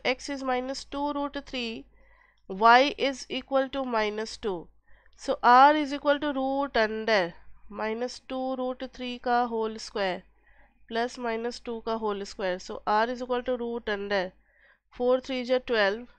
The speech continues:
plus four sixteen, sixteen का मतलब हो गया four। और theta is equal to tan inverse y by x। तो माइनस टू, माइनस टू कैंसिल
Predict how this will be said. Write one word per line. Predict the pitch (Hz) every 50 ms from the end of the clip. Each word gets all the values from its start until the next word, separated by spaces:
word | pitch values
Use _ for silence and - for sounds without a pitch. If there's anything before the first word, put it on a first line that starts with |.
| - - _ - - _ - _ - -
plus | 220 214 220 220 -
four | - 214 190 185
sixteen, | 190 - 226 214 - - - 247 233 233
sixteen | 220 - 233 - - - 240 240 240
का | 240 233
मतलब | 226 226 220 220 226 214
हो | 214 202
गया | 214 202 208 208
four। | - - 185 170 147 - - - - - - - - - - - - - - - - -
और | - 208 214 - -
theta | 254 262 247 - 302 302 302 - -
is | 269 240 277
equal | 277 - 269 262 269 262
to | 277 277 277 - -
tan | 254 233 233 226 233 247 262 262 -
inverse | - 240 233 226 214 226 214 202 196 214 233 - - - - - - _ _ _ _ _ _ _ _ -
y | 190 190 208 208 214 220 233 247 220 196 214
by | 208 202 196 196 208 247 269 - - - - - _ _ _ _ _ _ _ _ _ _ _ _ _ _
x। | - 233 208 185 - - - - - - - _ - _ _ - - - - _ - _ _ _ _ - _ -
तो | 214
माइनस | 202 214 214 226 247 262 - -
टू, | 277 269
माइनस | 254 247 247 247 254 - -
टू | 262 254 254
कैंसिल | - 220 208 202 208 - - 233 196 175 180